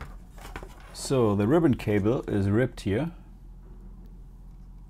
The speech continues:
which is not good, and this connector seems to be broken off,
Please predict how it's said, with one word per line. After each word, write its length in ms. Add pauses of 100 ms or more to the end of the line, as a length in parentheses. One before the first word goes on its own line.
(840)
which 200
is 120
not 260
good, 360
and 160
this 160
connector 560
seems 240
to 100
be 120
broken 360
off, 320